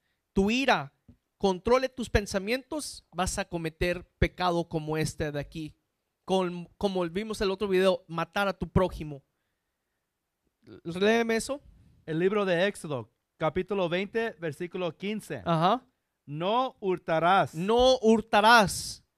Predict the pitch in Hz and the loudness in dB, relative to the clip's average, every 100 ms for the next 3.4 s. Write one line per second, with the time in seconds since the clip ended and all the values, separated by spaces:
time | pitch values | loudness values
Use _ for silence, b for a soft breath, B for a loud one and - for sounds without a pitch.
0 | _ _ 151 202 262 269 247 247 294 262 | _ _ 0 4 4 2 0 8 8 8
1 | 339 381 269 - 214 170 139 - _ _ | 2 4 4 6 4 2 0 -10 _ _
2 | 240 226 190 220 220 202 - 233 - 220 | -20 0 0 0 -4 -4 -4 -10 -8 -4
3 | 208 190 190 | -2 -2 -4